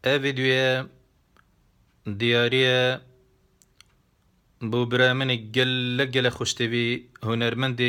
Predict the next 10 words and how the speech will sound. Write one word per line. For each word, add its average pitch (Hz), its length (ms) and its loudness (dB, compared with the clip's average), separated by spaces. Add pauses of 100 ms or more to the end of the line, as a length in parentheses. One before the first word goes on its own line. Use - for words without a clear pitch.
hêja, 123 680 0 (920)
yê 110 120 -4 (180)
gelek 123 560 -2
rejdar, 117 520 -2 (420)
biraya 120 380 -2
xweş 123 240 -8
tevî, 135 560 -4 (760)
Kak 120 400 0
Heval 143 800 0 (440)
Doskî. 110 540 -4